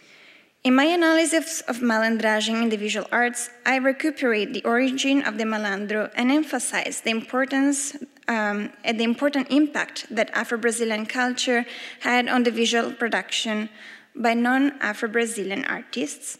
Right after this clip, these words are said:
during the dictatorship. It is meaningful that while Frederico Moraes, before the opening of the exhibition From Body to Earth,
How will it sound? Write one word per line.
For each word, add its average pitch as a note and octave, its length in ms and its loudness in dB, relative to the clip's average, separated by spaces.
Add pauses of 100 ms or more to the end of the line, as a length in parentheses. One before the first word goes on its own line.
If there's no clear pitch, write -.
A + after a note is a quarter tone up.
(160)
during A3 340 -2
the G3+ 80 -6
dictatorship. - 680 -8 (1040)
It D4 100 2
is E4 160 2
meaningful F4+ 680 0
that A3+ 280 -2
while A#3+ 260 0
Frederico B3 520 0
Moraes, G#3 640 -2 (220)
before A#3+ 680 2
the A3+ 220 0
opening A3+ 380 2
of G#3+ 160 -2
the G#3+ 160 0
exhibition G#3 640 -4
From G#3+ 300 -8
Body G3+ 240 -2
to G#3 240 -8
Earth, G#3+ 340 0